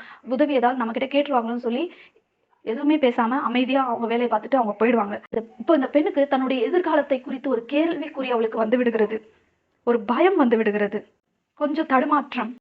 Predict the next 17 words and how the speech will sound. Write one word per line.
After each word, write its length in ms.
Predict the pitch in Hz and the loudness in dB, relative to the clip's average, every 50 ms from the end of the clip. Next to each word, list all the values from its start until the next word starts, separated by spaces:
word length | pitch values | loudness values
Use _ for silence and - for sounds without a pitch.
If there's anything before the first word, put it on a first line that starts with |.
| _ _ _ - | _ _ _ -20
மனதளவுல 640 | 220 214 226 262 294 294 269 269 269 269 294 285 262 | -20 -16 -12 -6 -2 0 0 2 2 2 2 2 2
ஒரு 140 | 226 214 208 | 0 -2 -6
போராட்டம், 520 | - - 233 254 254 233 220 - 202 - _ _ | -6 -2 0 2 2 2 0 -2 -8 -8 _ _
ஒரு 160 | - 220 220 | -6 -6 -4
தடுமாற்றம். 640 | 220 240 240 247 311 294 269 233 - - 226 202 - _ _ _ _ _ _ _ _ - | -2 -2 0 0 2 2 0 0 -2 -4 -8 -8 -8 _ _ _ _ _ _ _ _ -6
தன்னுடைய 260 | 254 240 247 247 247 233 | -4 -2 2 2 0 0
சூழ்நிலையை 580 | - - 320 320 339 339 311 277 254 240 220 220 | 0 0 2 2 2 2 4 4 4 4 4 2
புரிந்து 360 | - 254 277 285 294 285 277 | 0 -4 -6 -4 -2 -4 -2
கொண்டு 300 | - 240 226 233 247 262 208 196 247 - - - - - - | 0 0 0 2 2 2 2 2 0 -6 -10 -18 -20 -14 -8
அடுத்த 300 | - 214 220 220 - - 254 | -4 -4 -4 -2 0 -2 -2
கட்டத்துக்கு 520 | - - 262 - - 302 302 320 311 - 285 | -2 -4 -10 -8 -8 -8 -6 -4 -2 0 0
அவ 140 | 240 220 226 214 233 | 0 0 -2 -2 0
எழுந்து 400 | 254 277 294 320 320 311 311 294 240 | 2 2 2 2 0 -2 -2 -4 -4
நின்னு 480 | 233 233 254 277 320 339 349 349 294 233 226 254 285 - - _ | -4 -6 -6 -6 -4 -4 -2 -2 -2 -4 -6 -8 -10 -12 -16 _
அந்த 200 | - 226 226 220 214 | -12 -8 -6 -6 -6
குடும்பத்தை 480 | 214 - 285 320 302 311 302 - 269 233 | -4 -4 -4 -2 0 0 0 0 0 -2
சமாளிக்க 680 | 233 - 226 233 262 277 285 269 254 - - - 233 214 | -2 -4 -6 -4 -4 -4 -4 -6 -8 -10 -6 -2 0 0